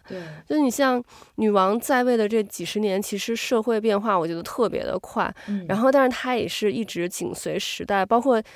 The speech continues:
Speaker 2: 非常非常多的这个动画里面都出现了女王的形象，你像比如那个辛普森一家里头啊，
Speaker 1: 嗯。
Speaker 2: 还有很多，就我记得还有专门有一个动画是写女王和她的那个，她那些狗狗，她那些柯基，
Speaker 1: <laughs>
Speaker 2: 也是非常就是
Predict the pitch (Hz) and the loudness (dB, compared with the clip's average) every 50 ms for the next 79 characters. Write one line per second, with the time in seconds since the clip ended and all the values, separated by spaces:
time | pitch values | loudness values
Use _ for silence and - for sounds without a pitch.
0 | - - - - - - 294 294 277 226 196 208 220 220 202 185 190 196 202 202 | -20 -20 -20 -8 0 2 4 4 6 4 4 4 2 2 2 2 0 0 0 -2
1 | 202 196 190 185 190 175 175 165 - 233 226 226 - 285 254 233 202 202 - - | -2 -2 -2 -2 -2 -2 -2 2 4 4 4 4 4 0 0 0 0 0 -2 -2
2 | - 196 233 262 - - - 240 233 - 220 196 190 185 180 175 160 - 127 113 | 0 2 2 0 0 0 -2 -2 -2 0 0 0 2 2 0 0 -2 -2 -2 -2
3 | - 185 180 - - - 175 - 214 185 170 170 175 214 202 190 185 190 170 170 | -2 -4 -6 -6 -8 -8 -6 -4 -4 -2 -2 -2 -2 -2 -2 -2 -2 -4 -4 -2
4 | 180 180 196 185 180 170 190 - - 220 196 185 - - 202 202 196 185 - 196 | -2 -2 -2 -2 -2 -4 -4 -4 -4 -4 -4 -4 -2 0 0 0 0 0 -2 -2
5 | 190 196 202 185 - 175 170 151 160 170 180 - - - - - - 220 226 214 | -2 -2 -4 -4 -4 -4 -4 -4 -2 -4 -4 -6 -10 -16 -18 -10 -6 0 2 4
6 | 220 214 185 - 214 202 175 160 160 160 185 202 214 220 202 - - - - 247 | 4 4 2 0 0 0 0 0 0 0 0 2 2 2 0 -2 -4 0 0 2
7 | - - - - 208 202 262 269 262 214 247 269 233 214 - - 285 294 294 285 | 2 0 -2 -4 -4 0 2 2 2 4 2 2 0 0 2 4 4 6 8 8
8 | 269 220 151 160 190 196 226 208 202 - 233 196 190 202 220 208 196 - 196 175 | 8 8 6 4 2 4 4 2 2 2 2 0 0 0 -2 -4 -4 -2 0 0
9 | 185 208 190 165 165 143 143 175 190 202 185 190 202 202 202 202 208 208 190 180 | 2 2 0 0 0 0 0 2 0 0 -2 0 0 2 2 4 2 2 2 0
10 | 170 165 - - - 240 233 214 202 - 220 220 226 185 - - 175 180 202 226 | 0 -2 -4 -4 0 2 4 4 4 4 2 2 2 2 2 0 -2 -2 2 2
11 | 226 220 220 214 220 214 - - 254 226 220 - - 226 233 233 220 196 208 208 | 4 4 4 4 2 0 0 2 2 2 2 2 -2 -4 -4 -2 -2 -4 -4 0
12 | 214 254 262 247 247 247 240 214 190 180 214 - 254 247 226 220 - 226 220 240 | 2 2 2 4 2 4 4 6 6 4 4 2 2 2 4 4 4 4 6 4
13 | 196 175 170 185 196 208 196 - 208 185 180 | 4 2 2 2 2 0 2 2 2 0 0